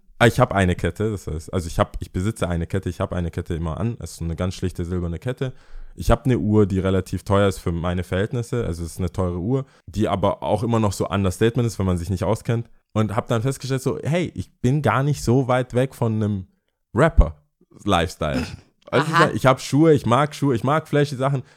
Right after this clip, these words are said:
Speaker 1: Wenn ich rausgehe, will ich fresh sein. An manchen Tagen ist mir egal, aber ich weiß, was fresh ist.
Speaker 2: Mhm.
Speaker 1: Ich mein, bei unserem ersten, ähm, Live-Ding
Speaker 2: Live-Event.
Speaker 1: hab ich gesagt, ich will einen Anzug an. Weißt du, es gibt schon diese Momente, wo ich denk, na,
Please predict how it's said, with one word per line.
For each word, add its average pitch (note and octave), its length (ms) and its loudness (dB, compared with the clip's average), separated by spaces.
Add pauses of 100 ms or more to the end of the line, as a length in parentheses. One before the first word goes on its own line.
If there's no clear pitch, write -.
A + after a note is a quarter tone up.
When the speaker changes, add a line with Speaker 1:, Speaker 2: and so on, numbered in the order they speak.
Speaker 1:
Wenn A#2 220 0
ich - 160 -2
rausgehe, C3 360 2
will B2+ 120 4
ich D3 100 0
fresh C#3+ 280 2
sein. C#3 320 -2 (180)
An G2 80 -2
manchen A2+ 220 2
Tagen A2+ 180 2
ist - 120 -6
mir G2+ 120 2
egal, A2 300 2
aber F#2 180 -2
ich D#2+ 220 -8
weiß, G#2 260 2
was G2 160 -2
fresh - 300 -4
ist. A#2+ 240 -6
Speaker 2:
Mhm. F3+ 260 0
Speaker 1:
Ich F#2+ 80 -6
mein, A2 120 4
bei G#2+ 140 4
unserem G#2 320 -2
ersten, G#2+ 520 0 (360)
ähm, F#2 680 0
Live-Ding A2 500 2
Speaker 2:
Live-Event. D3+ 300 2
Speaker 1:
hab A2 80 2
ich G2 100 -6
gesagt, G2+ 180 -2
ich F2 120 -10
will A2+ 120 4
einen C#3 80 2
Anzug B2+ 280 0
an. E2+ 120 -6
Weißt B2 180 0
du, B2 40 2
es - 120 -4
gibt D3 180 2
schon E3 280 0
diese C#3 200 0
Momente, C3 420 -2
wo A#2+ 80 -4
ich G#2+ 80 -6
denk, C3+ 220 -8
na, - 360 -8